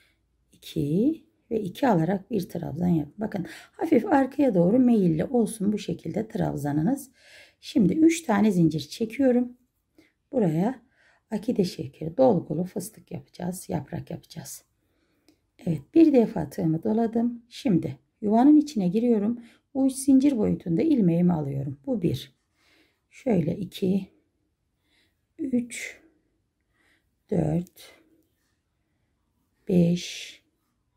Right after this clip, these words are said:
altı, yedi, sekiz, dokuz, on.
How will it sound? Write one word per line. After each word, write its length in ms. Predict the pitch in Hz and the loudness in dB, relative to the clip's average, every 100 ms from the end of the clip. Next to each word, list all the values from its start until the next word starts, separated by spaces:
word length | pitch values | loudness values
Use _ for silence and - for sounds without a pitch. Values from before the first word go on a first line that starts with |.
| _ _ _ _ _ - | _ _ _ _ _ -2
altı, 960 | 185 170 151 - - 156 147 185 262 _ _ _ _ _ _ _ _ _ _ _ | 2 4 2 -6 -12 -10 -6 -6 -8 _ _ _ _ _ _ _ _ _ _ _
yedi, 840 | 196 190 175 - 147 143 180 220 - _ _ _ _ _ _ _ _ _ _ _ _ _ _ | 0 2 2 0 -6 0 0 -2 -6 _ _ _ _ _ _ _ _ _ _ _ _ _ _
sekiz, 1160 | - - - 190 185 - 196 196 185 - - _ _ _ _ _ _ _ _ _ _ _ | -16 -10 -2 -2 -2 -4 -2 -2 -4 -12 -16 _ _ _ _ _ _ _ _ _ _ _
dokuz, 1040 | 180 156 - - 147 147 190 190 - - - _ _ _ _ _ _ _ _ _ _ - | -2 -2 -4 -12 -8 -4 -4 -6 -16 -20 -20 _ _ _ _ _ _ _ _ _ _ -2
on. 580 | 180 147 151 165 185 | 0 0 -2 -2 -6